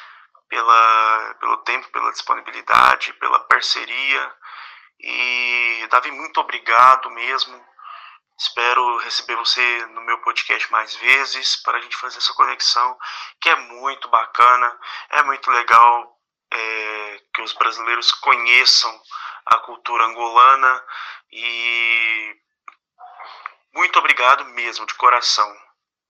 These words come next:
Cara, se a gente tivesse num bar, a gente ficava umas cinco, seis horas bebendo, conversando muita coisa,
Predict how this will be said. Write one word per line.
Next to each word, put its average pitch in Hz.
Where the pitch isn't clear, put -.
Cara, 202
se -
a 180
gente 220
tivesse 208
num 202
bar, 156
a 185
gente 202
ficava 208
umas -
cinco, 214
seis 220
horas 196
bebendo, 185
conversando 202
muita 190
coisa, 170